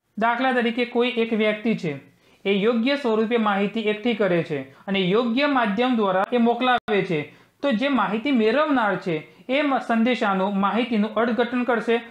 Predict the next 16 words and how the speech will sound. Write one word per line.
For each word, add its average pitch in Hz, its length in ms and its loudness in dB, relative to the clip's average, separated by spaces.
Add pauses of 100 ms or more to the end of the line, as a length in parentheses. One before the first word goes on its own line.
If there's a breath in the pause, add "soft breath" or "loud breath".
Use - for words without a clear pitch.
(200 loud breath)
અને 220 120 2
ત્યાર 226 420 0
પછી 262 220 0
એનો 247 220 0
પ્રતિસાદ 240 600 0
આપશે, 180 340 0
એટલે 208 260 0
કે 294 60 0
એનો 269 200 0
જવાબ 220 420 2
આપશે. 175 340 0 (400 loud breath)
તો 277 60 0
આ 233 280 2
થયું 190 360 2
માહિતી 214 420 0
સંચાર 175 460 -2